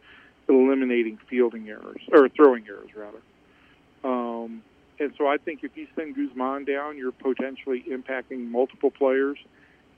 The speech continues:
and the pitching staff. Um, Calhoun, all he's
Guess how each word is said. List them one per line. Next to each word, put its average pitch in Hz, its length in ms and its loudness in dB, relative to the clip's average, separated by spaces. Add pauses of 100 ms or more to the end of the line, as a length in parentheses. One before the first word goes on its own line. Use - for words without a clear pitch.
(100)
and 135 200 -2
the 123 40 -4
pitching 135 440 -4
staff. 160 280 -4 (1040)
Um, 117 560 -4 (480)
Calhoun, 147 640 0 (160)
all 156 180 0
he's 147 160 -10